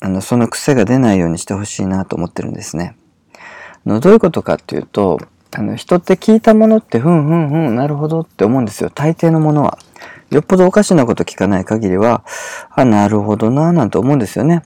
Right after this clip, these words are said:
あの、多少、あの、反対のこと聞いても、そういう考え方あるよね、なんていうふうに思ったりするわけですね。で、なるほどな、うん、勉強になったな、ためになったなと思うわけですけれども、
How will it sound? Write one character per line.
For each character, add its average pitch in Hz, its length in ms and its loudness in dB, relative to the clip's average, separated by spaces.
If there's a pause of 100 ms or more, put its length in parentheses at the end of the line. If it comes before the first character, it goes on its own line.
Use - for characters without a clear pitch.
(120)
あ 131 100 -4
の、 123 100 -2
多 143 180 -4
少、 139 360 4
あ 123 60 2
の、 110 380 0
反 120 200 0
対 117 140 2
の 117 100 0
こ 120 100 -6
と 127 120 -4
聞 120 140 -2
い 101 40 -4
て 107 120 -2
も、 98 140 -2
そ 107 180 -2
う 107 40 2
い 107 40 0
う - 20 -6
考 98 280 -4
え 98 60 -4
方 - 240 -6
あ 131 60 0
る 135 80 -2
よ 131 80 -2
ね、 127 180 -4
な 120 140 -6
ん 110 60 -8
て - 100 -2
い 165 40 2
う - 40 2
ふ - 20 2
う - 20 0
に 95 60 0
思 104 140 2
っ 110 80 -4
た - 100 -4
り - 100 -8
す - 160 -10
る - 60 -2
わ 87 140 0
け - 80 -8
で - 100 -14
す - 160 -14
ね。 92 200 -8 (680)
で、 156 340 2 (640)
な 143 160 0
る 151 100 2
ほ 151 100 0
ど 160 120 -2
な、 156 320 2
う 143 40 2
ん、 139 180 4
勉 147 200 -2
強 160 120 0
に 160 60 0
な 170 80 2
っ 165 60 -6
た 151 140 -2
な、 151 160 2
た 131 160 -6
め 160 120 0
に 180 80 0
な 170 80 0
っ 160 60 -6
た 143 140 -4
な 156 220 2
と - 120 -2
思 127 180 2
う 107 40 2
わ 92 100 0
け - 100 -8
で 87 100 -8
す - 100 -14
け - 120 -6
れ - 80 -8
ど - 100 -6
も、 110 320 -4